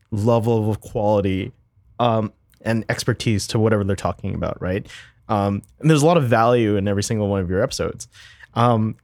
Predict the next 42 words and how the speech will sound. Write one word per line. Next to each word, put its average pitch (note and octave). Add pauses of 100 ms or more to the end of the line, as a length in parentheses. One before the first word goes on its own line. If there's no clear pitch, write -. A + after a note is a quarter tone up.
(120)
and C3+
so, D#3+ (120)
like, C3 (320)
in C#3
my D3+
<laughs> D#3
mind, D#3 (340)
it's D#3+
kinda F3
like C#3
you, D3
you're C3
just, C3
like, C3
this, -
this, A#2+
this, A2+
this A2
person C3+
who, A#2+ (460)
um, G#2+ (260)
can C3+
have C#3+
these C3
conversations C3+
with G2
people B2+
at, A#2
like, A2+
these G#2+ (300)
hi-, - (240)
who C3+
are, B2+
like, A2
at, A2+
at, A#2 (140)
at A2
these A2+
elevated C3
levels. G#2 (320)
And, B2
like, B2+